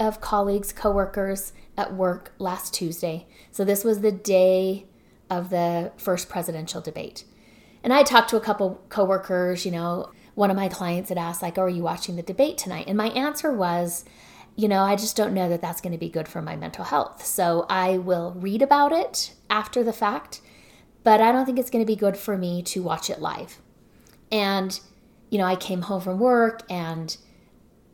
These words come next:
my younger daughter was there, and she's like, "Mom, are you gonna watch the debate tonight?" And again, I gave the same answer, like, "You know, I just don't know that that's gonna be something that's good for my mental health. So I will read about it after the fact,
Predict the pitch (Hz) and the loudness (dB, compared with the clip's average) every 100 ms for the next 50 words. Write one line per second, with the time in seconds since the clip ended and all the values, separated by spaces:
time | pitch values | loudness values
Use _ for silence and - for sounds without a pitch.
0 | _ 196 175 175 170 175 220 220 208 202 | _ -2 0 0 -2 2 4 6 4 4
1 | 202 190 190 170 175 170 170 196 185 185 | 4 4 4 2 -4 -6 -2 -2 0 -2
2 | 160 165 160 170 - - 170 180 214 220 | -4 -6 -4 -6 -6 -10 -8 2 2 4
3 | - 202 185 190 180 170 190 233 285 208 | -2 -4 -2 -4 -2 -4 2 6 6 6
4 | 196 185 180 185 190 175 165 170 160 - | 4 2 2 -2 -2 -2 -4 -8 -12 -10
5 | 190 - 226 233 240 233 240 240 233 214 | -10 -4 -2 0 0 -2 -4 -6 -4 -2
6 | 202 196 185 - 208 196 190 180 180 - | -2 -2 -2 -4 -6 -4 -4 -2 -4 -8
7 | - - - 208 208 190 180 180 190 185 | -20 -8 -2 0 0 0 -2 0 -2 0
8 | 214 175 170 160 156 170 262 226 - - | -4 -4 -4 -6 -6 -4 0 0 -2 -4
9 | 185 170 - - - - 196 190 180 170 | 0 0 -2 -14 -20 -4 2 2 2 0
10 | 190 226 262 226 196 202 240 - - 196 | 0 6 8 10 8 6 4 -2 -2 -2
11 | 196 226 214 196 175 190 - - | 0 0 0 0 -4 -4 -8 -12